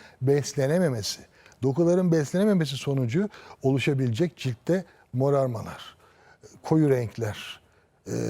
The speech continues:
yapışıklıklar ve daha, e, ömür boyu kalacak problemler olmaması için çok titiz bir çalışma gerekiyor.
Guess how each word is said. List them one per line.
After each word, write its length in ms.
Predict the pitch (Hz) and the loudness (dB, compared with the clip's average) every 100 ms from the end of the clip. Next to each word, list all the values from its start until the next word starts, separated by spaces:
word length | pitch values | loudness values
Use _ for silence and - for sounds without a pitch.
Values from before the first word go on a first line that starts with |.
| 127 | 0
yapışıklıklar 1040 | 143 135 139 - - 123 - 147 143 95 | 0 0 -4 -6 -6 -8 -4 -2 -2 -4
ve 140 | 120 117 - 117 | -4 -4 -6 -6
daha, 340 | 117 135 120 - - - - | -4 -4 -4 -12 -20 -18 -8
e, 20 | 131 131 131 127 127 127 113 135 | -4 -2 -2 -2 -2 -2 -4 -2
ömür 260 | 143 139 | -2 0
boyu 160 | 131 127 | 0 0
kalacak 420 | 135 127 131 117 | 0 0 -2 -4
problemler 640 | 139 135 127 123 156 196 151 - _ | 0 0 0 -2 -2 -4 -6 -16 _
olmaması 540 | 156 175 170 160 147 185 | 2 2 2 0 -2 -4
için 220 | - 156 | -2 -2
çok 280 | - 208 - | -2 -2 -4
titiz 340 | - 202 160 | -4 -2 0
bir 80 | 156 | 0
çalışma 440 | - 139 - 135 | 0 -2 -4 -6
gerekiyor. 480 | 110 113 - - 90 | -6 -6 -8 -14 -18